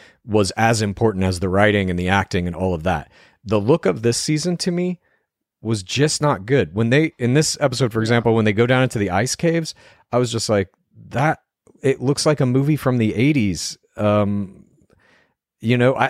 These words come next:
Speaker 1: it just didn't look real at all to me.
Speaker 2: The ice ca-, <sighs> the ice caves, like,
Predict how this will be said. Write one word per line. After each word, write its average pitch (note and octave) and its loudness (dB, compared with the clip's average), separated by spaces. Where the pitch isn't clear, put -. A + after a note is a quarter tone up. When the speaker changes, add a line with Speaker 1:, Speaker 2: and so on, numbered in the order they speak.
Speaker 1:
it C#3+ 4
just B2 0
didn't C#3+ 0
look C3+ 2
real B2+ 4
at B2 2
all C3+ 4
to - -4
me. C#2 -8
Speaker 2:
The G3+ -2
ice A#3+ 0
ca-, - -8
<sighs> - -
the G3+ 0
ice A3 0
caves, A#3+ -4
like, F3+ -2